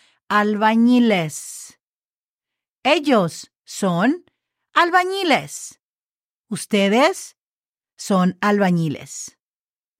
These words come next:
So it's going to have the same E S because it ends in a consonant, and in this case, it was an I instead of an O and an A. So it's not going to change. It's gonna be the same for everybody.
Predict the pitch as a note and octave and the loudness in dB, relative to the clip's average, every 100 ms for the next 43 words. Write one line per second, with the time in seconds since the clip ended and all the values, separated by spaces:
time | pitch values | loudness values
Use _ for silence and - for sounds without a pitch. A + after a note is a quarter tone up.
0 | _ - - F#3 - G3+ A#3 B3 D4 A#3 | _ -14 -4 -4 -2 2 2 4 2 2
1 | C4+ - A#3 A3+ A3 - G#3 G#3+ A#3+ - | -4 -2 0 0 0 -4 -2 -2 -2 0
2 | F#3+ F#3 - - _ _ - - _ - | 2 0 -4 -18 _ _ -20 -20 _ -4
3 | G3+ - C4+ A#3+ A#3 B3 - - _ - | -2 0 2 4 4 2 -4 -20 _ -6
4 | F#3+ F3+ F#3 A3 C4 D#4+ - C#4 A#3 A#3 | -4 -2 -2 -2 0 -2 2 2 2 0
5 | A3 A3 G3+ F#3+ F#3+ G3 A#3+ - - C#4 | -2 -2 -2 -2 -2 -2 -6 -2 2 2
6 | E4+ - - _ _ _ _ - F#3+ F3+ | 2 -4 -12 _ _ _ _ -4 -2 0
7 | F3+ E3 F3+ G3+ G3+ C#4+ G4+ _ - F#3 | -2 -4 -2 2 4 2 0 _ -4 -4
8 | - F#3+ F#3+ F3 F#3 F#3 F#3 F#3 F3+ G#3 | 0 0 0 -2 0 0 2 2 2 2
9 | B3+ _ _ _ _ _ _ - - B3 | -2 _ _ _ _ _ _ -8 2 4
10 | B3+ - - - - _ G3 - G3 F3+ | 4 -2 -20 -20 -20 _ 0 2 0 0
11 | E3+ E3 D#3+ D3+ D3+ C3 - - D#3 C#3+ | 0 -2 -4 -8 -8 -8 -10 -10 -8 -8
12 | C#3+ - B3 B3+ C4+ B3+ B3+ G#3 C#3+ - | -6 0 2 2 2 2 2 0 -2 -6